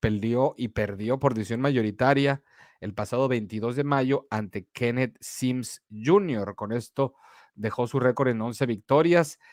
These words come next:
una derrota, un empate y diez de sus once victorias por la vía del knockout para el peleador de veinticinco años, apodado de Dominican Kid, que se va a enfrentar al olímpico mexicano Juan Pablo El Pibi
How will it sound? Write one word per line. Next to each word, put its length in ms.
una 220
derrota, 460
un 100
empate 560
y 140
diez 260
de 80
sus 220
once 260
victorias 480
por 220
la 100
vía 400
del 360
knockout 540
para 140
el 80
peleador 400
de 80
veinticinco 720
años, 300
apodado 400
de 100
Dominican 520
Kid, 260
que 120
se 100
va 40
a 40
enfrentar 400
al 100
olímpico 520
mexicano 680
Juan 400
Pablo 640
El 220
Pibi 560